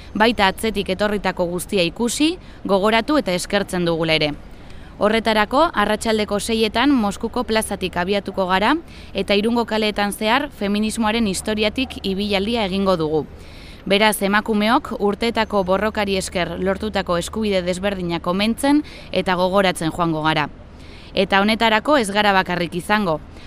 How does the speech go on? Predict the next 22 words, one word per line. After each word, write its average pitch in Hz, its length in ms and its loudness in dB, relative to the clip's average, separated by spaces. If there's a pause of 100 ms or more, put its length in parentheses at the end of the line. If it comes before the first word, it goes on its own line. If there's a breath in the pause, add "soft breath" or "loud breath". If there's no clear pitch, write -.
(120)
Pausoka 226 480 4
dantza 214 320 0
taldeko 196 400 0
lagunek 185 400 2
lagunduko 185 560 0
gaituzte, 226 640 0
dantza 202 400 0
desberdinak 190 560 0
eskainiz, 254 600 2 (260 loud breath)
ibilbide 214 480 0
guztian 202 400 0
zehar. 156 380 0 (580 loud breath)
Beste 226 320 2
urte 240 180 2
batez, 220 460 2
elkarlanean 202 800 2
aritu 202 320 4
gara 220 320 4
Irungo 208 400 0
dantza 214 320 2
talde 190 260 2
honekin, 180 460 2